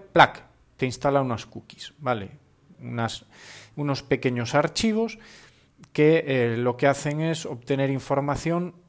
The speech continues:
sobre ti, eh, marcarte de alguna forma para saber que en el futuro, pues,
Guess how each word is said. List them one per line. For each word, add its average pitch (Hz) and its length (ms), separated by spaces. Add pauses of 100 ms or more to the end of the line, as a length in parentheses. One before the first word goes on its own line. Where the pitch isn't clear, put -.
(600)
sobre 143 500
ti, 190 460 (200)
eh, 110 460
marcarte 127 640
de 127 60
alguna 143 360
forma 170 480
para 156 380
saber 143 540 (340)
que 110 380
en 107 100
el 107 80
futuro, 143 600
pues, 117 260